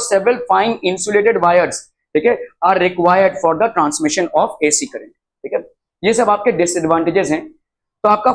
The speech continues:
flux लिंक्ड कितना हो गया भाई साहब? एनबीए cos omega t। कहीं कहीं पे इस omega t की value क्या होती है?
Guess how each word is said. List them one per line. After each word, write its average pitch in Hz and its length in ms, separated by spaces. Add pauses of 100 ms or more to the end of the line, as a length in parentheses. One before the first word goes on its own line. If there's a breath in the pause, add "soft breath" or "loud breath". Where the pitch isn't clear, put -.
flux 247 340
लिंक्ड 254 260
कितना 254 260
हो 247 100
गया 247 160
भाई 240 140
साहब? 254 320
एनबीए 226 680 (160)
cos 214 340
omega 208 380
t। 240 260
कहीं 208 220
कहीं 202 180
पे 226 180
इस 220 200
omega 202 340
t 214 180
की 214 200
value 202 220
क्या 208 160
होती 190 280
है? 240 80